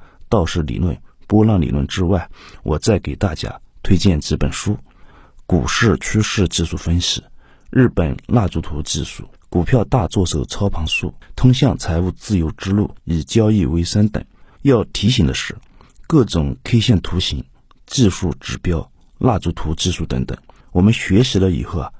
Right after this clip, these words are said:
是为了以后不用，但又必须有所了解。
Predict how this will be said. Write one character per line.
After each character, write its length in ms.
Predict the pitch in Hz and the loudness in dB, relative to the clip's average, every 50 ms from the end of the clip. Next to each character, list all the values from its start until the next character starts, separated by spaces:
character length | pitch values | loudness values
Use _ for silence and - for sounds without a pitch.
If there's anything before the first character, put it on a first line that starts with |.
| - _ - | -20 _ -14
是 220 | - - 98 92 | -8 -2 0 0
为 180 | 82 90 110 95 | 2 2 2 2
了 160 | 90 80 62 | 2 0 -2
以 100 | 52 - | -2 -6
后 260 | - 92 87 78 - - _ | -6 -4 -4 -4 -4 -6 _
不 120 | - - | -4 0
用， 200 | 85 113 143 - - - - - - | 2 4 4 2 0 -8 -18 -20 -4
但 160 | - 127 127 | 0 2 2
又 80 | 120 110 107 | 2 2 0
必 280 | - - 190 135 78 | 0 0 2 2 2
须 340 | 71 - - - 117 110 - - | 0 -2 -6 -4 -4 -4 -4 -4
有 160 | - 85 82 | -2 -2 -2
所 180 | - - 82 76 | -2 -2 -4 -4
了 220 | 64 62 50 78 | -4 -4 -4 -4
解。 240 | - - - - | -6 -6 -10 -12